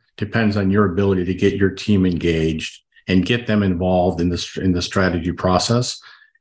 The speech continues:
Stop trying to do it by yourself. Uh, trust your team. Uh, this is how you build high performance teams. Work with someone like you who's gonna take them through a process and a roadmap that's gonna help them build the value of their business,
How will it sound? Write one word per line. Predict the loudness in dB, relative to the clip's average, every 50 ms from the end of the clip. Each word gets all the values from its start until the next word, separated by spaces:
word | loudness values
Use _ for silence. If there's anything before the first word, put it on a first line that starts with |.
| -12 -6
Stop | -6 -4 -2 -2 -2 -2 -2
trying | -2 0 0
to | 0 2
do | 0 0
it | 0 0
by | 0 0
yourself. | 0 0 0 -2 -4 -6 -6 -6 -8 -12 _ _ _ -2
Uh, | 0 0 0 -2 -8 _ _
trust | -4 -2 0 0 0 -2 -2 -2
your | -2
team. | -2 0 0 0 0 0 0 -2 -4 -6 -12 _ _ _ -4
Uh, | -2 -2 -2 -6 -12 _ _ _ _ 0
this | 0 0 0 -2
is | -6 -4
how | -2 0
you | 0 2 0 0
build | 0 0 0 0 0 -2
high | 0 -2 -2 -2
performance | -2 -6 -12 -4 -2 0 2 2 0 0 0
teams. | 0 0 0 0 -2
Work | -2 0 0 0 0 -2
with | -6 -6 -4
someone | -2 0 2 2 2 2 2
like | 0 -2 -4 -2 0
you | 0 2
who's | 2 0 0
gonna | 0 0 0
take | 0 0 0 0 0
them | 0 -2
through | 0 0 0 0
a | 0
process | 2 2 2 2 2 0 -2 -4 -2 -2
and | -2 0
a | 2
roadmap | 2 4 2 2 2 2 0 0 0 -2 -4
that's | -8 -6
gonna | -2 0 0 0
help | 2 2 0 0 0 -2
them | 0 0 0 2
build | 2 2 2 2 0
the | -4
value | -2 -2 0 2 2 2 2
of | 2
their | 0 0 -2
business, | 0 0 0 0 2 2 0 0 -2 -4 -12 _